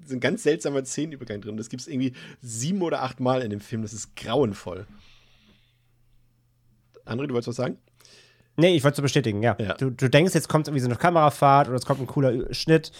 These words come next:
Speaker 2: oder, oder die Kamera zoomt raus und siehst irgendwas hinter ihm, aber er zeigt es gar nicht, sondern es gibt, gibt dann einfach so einen
Speaker 1: <laughs>
Speaker 2: Szenenwechsel einfach. Das ist ganz, ganz, ganz seltsam.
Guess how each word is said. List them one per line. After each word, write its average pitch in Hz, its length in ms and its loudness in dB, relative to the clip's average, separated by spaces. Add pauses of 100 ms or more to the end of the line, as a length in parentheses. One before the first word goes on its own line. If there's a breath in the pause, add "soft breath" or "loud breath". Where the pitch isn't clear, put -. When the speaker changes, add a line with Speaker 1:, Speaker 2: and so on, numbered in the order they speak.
(340 loud breath)
Speaker 2:
oder, 123 380 2
oder 123 160 0
die - 480 -12
Kamera 135 340 2
zoomt 131 260 0
raus 131 300 6
und 127 60 2
siehst 131 180 -2
irgendwas 131 220 -2
hinter 156 240 2
ihm, 143 180 0
aber 143 160 0
er 135 80 0
zeigt 202 240 2
es - 100 -12
gar 107 140 4
nicht, 101 140 -2
sondern 127 200 2
es 127 140 -4
gibt, 151 140 -4
gibt 143 180 -4
dann 143 80 -2
einfach 139 180 -2
so - 120 -2
einen 139 140 0
Speaker 1:
<laughs> - 0 -
Speaker 2:
Szenenwechsel 123 720 4
einfach. 107 280 -2
Das 113 80 -6
ist 117 60 -12
ganz, 143 320 -2
ganz, 156 200 -2
ganz 139 140 0
seltsam. 120 400 0